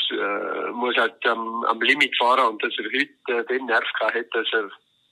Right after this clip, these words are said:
ja, dass er, dass er so eine Leistung abrufen hätte können, das ist,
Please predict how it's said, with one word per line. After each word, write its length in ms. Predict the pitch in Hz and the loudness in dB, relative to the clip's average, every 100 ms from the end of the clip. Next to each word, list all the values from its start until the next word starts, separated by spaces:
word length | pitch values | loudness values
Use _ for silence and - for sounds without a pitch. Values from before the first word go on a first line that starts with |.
| _ _ _ _ _ _ _ _ | _ _ _ _ _ _ _ _
ja, 300 | - 113 127 117 | 0 4 4 2
dass 140 | 113 110 | -4 -6
er, 160 | - - | -4 -4
dass 260 | - 113 110 | -4 -6 -6
er 80 | |
so 160 | 107 123 | -4 -2
eine 160 | 123 113 | 0 0
Leistung 320 | 123 - 104 | 0 0 2
abrufen 520 | 104 120 120 - 110 | 2 2 -2 -2 -4
hätte 100 | 107 | -4
können, 300 | - 117 117 | -2 -2 2
das 1080 | 120 117 117 117 - - _ _ _ 110 104 | 2 4 2 2 -2 -14 _ _ _ -8 -6
ist, 320 | - 107 - | -2 0 0